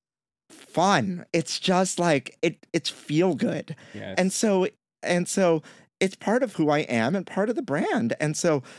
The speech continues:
Speaker 1: when they approach me to do this, you know what? I'm not reinventing, like, the food, the food media wheel here. I'm not doing anything, uh,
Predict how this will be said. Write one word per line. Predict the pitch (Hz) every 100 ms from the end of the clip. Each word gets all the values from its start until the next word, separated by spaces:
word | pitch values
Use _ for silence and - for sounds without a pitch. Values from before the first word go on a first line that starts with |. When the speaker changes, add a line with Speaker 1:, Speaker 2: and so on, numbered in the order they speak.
| -
Speaker 1:
when | 156 160
they | 202
approach | 254 269 208 -
me | 214
to | 135
do | 151
this, | 185 240 381 - - - - _ _ -
you | 202
know | 240
what? | 247 269
I'm | 233
not | - -
reinventing, | 127 123 107 117 107 117 104
like, | 104 -
the | 113
food, | - 131 117 113 107 - _ -
the | 117
food | 113 139 127
media | 110 107 110 117 117 113 _ _ _ _ _ _ _ -
wheel | 107 123 180 -
here. | - 180 160 226 -
I'm | 226
not | 285 202
doing | 156 135 - _ -
anything, | 269 339 - 156 139 - - - - -
uh, | 135